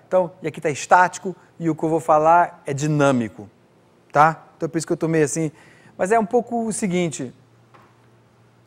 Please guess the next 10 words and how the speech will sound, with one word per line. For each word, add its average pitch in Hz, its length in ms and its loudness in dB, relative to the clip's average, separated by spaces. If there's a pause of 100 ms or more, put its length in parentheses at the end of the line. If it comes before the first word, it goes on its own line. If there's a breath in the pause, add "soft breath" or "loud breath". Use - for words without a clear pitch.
(1600)
esse 226 220 6
é 247 40 6
um 220 60 4
problema 190 280 0
de 156 120 -4
transmissão 208 600 -4
e 190 40 -6
reflexão 196 460 -6
de 175 100 -2
ondas, 117 440 -4